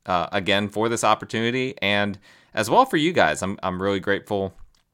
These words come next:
for you guys, my listeners. Um, you encourage me to keep this going. You give me ideas for, for episodes, and, uh,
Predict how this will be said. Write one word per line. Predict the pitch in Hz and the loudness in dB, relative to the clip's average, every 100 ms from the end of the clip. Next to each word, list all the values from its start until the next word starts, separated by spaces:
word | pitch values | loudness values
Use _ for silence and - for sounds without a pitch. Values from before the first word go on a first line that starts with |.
| _ _ _ - | _ _ _ -8
for | 95 | -6
you | 98 | -2
guys, | 101 98 87 | 2 2 2
my | 92 | 0
listeners. | 85 90 - 98 90 87 - _ _ _ - | 0 -2 -6 -6 -6 -6 -12 _ _ _ -6
Um, | 90 87 82 82 | -2 0 0 -4
you | - 90 90 - 95 - - - | -8 -8 -8 -10 -20 -20 -20 -10
encourage | 101 104 117 117 104 | -10 -2 0 0 -2
me | 113 | -6
to | 98 | -4
keep | 117 101 | -6 -4
this | 98 | -6
going. | - 107 107 | 0 2 2
You | 98 | -2
give | 82 101 | -2 0
me | 104 | 2
ideas | 98 95 101 95 | 2 2 -2 -2
for, | - 95 92 87 | -4 -2 -2 -4
for | - - | -8 -2
episodes, | 101 92 - 107 101 101 98 107 98 | -2 -2 0 2 2 0 -6 -8 -4
and, | 92 87 | -4 0
uh, | 87 85 | 2 2